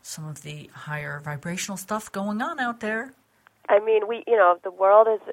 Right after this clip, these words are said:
Speaker 2: is an interesting, it's an interesting en-, environment or, or weather, politically, environmentally, and the reality is, is that no one person can make the change, and it's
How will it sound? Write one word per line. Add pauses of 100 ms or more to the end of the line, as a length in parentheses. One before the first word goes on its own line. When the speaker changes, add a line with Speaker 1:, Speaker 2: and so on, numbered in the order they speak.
(260)
Speaker 2:
is
an
interesting, (600)
it's
an (120)
interesting
en-, (400)
environment
or, (120)
or
weather, (160)
politically,
environmentally,
and
the
reality
is,
is
that (160)
no
one
person (100)
can
make (140)
the
change,
and
it's